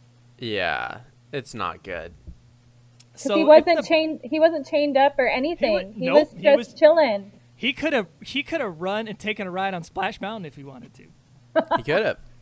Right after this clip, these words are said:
Speaker 3: <laughs> Speaking of Splash Mountain, another thing not so great about this parade is it
Speaker 1: Uh-oh.
Speaker 3: incorporates Uncle Remus.
Speaker 1: God.
Speaker 3: They got an actual black actor to play Uncle Remus sitting on a bale of hay on the back of a truck, waving along the parade route.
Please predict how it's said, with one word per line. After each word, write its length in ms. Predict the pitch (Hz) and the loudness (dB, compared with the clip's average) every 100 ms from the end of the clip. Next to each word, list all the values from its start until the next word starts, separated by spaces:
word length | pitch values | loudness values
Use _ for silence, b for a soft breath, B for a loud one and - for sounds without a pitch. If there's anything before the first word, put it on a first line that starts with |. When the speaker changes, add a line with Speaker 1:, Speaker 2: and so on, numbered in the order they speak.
| - - _ _ _ | -20 -20 _ _ _
Speaker 3:
<laughs> 800 | _ _ _ _ _ _ _ _ | _ _ _ _ _ _ _ _
Speaking 300 | - 381 311 | -8 -4 -4
of 80 | - | -6
Splash 320 | - 160 160 | -6 -8 -6
Mountain, 380 | 190 214 214 208 _ | -6 -6 -8 -12 _
another 300 | 240 302 247 | -10 -8 -6
thing 280 | 190 196 175 | -8 -8 -8
not 180 | 175 170 | -8 -10
so 160 | - 170 | -12 -10
great 220 | 185 190 | -6 -6
about 240 | 185 180 | -6 -6
this 100 | 180 | -10
parade 340 | - 208 214 208 | -6 -2 0 0
is 120 | 214 | 0
it 40 | |
Speaker 1:
Uh-oh. 180 | 185 170 | -2 -2
Speaker 3:
incorporates 640 | 196 220 247 220 233 233 - | -4 -4 -4 -4 -4 -6 -8
Uncle 280 | 185 302 349 | -8 -6 -6
Remus. 640 | 320 247 147 131 - - - _ _ _ | -6 -6 -8 -12 -20 -20 -20 _ _ _
Speaker 1:
God. 160 | - 113 | -10 -6
Speaker 3:
They 40 | 117 120 127 127 127 | -2 -2 -2 -2 -6
got 100 | - | -10
an 320 | 170 165 160 170 | -8 -6 -6 0
actual 540 | 202 262 254 247 233 | 2 2 -4 -4 -4
black 320 | 170 196 277 | -4 -4 -2
actor 400 | 254 269 - 180 | -4 -4 -4 -8
to 120 | 170 | -8
play 380 | 165 196 220 220 | -10 -4 -2 -2
Uncle 300 | 208 208 226 | -6 -8 -8
Remus 360 | 196 196 196 185 | -8 -6 -6 -8
sitting 540 | - 285 320 302 269 | -8 -8 -8 -8 -10
on 280 | - 180 165 | -8 -6 -6
a 100 | 147 | -8
bale 280 | 139 180 190 | -4 -2 -2
of 80 | 185 | -4
hay 320 | 170 165 165 | -4 -4 -4
on 140 | 156 147 | -6 -8
the 80 | |
back 260 | 139 160 165 | -6 -6 -6
of 60 | 156 | -10
a 60 | |
truck, 380 | - 156 147 - | -10 -10 -10 -10
waving 540 | 147 175 175 180 175 170 | -6 -4 -2 -4 -6 -8
along 320 | 147 143 139 | -12 -12 -14
the 60 | |
parade 300 | 139 156 151 | -12 -10 -8
route. 280 | 151 147 143 | -8 -10 -12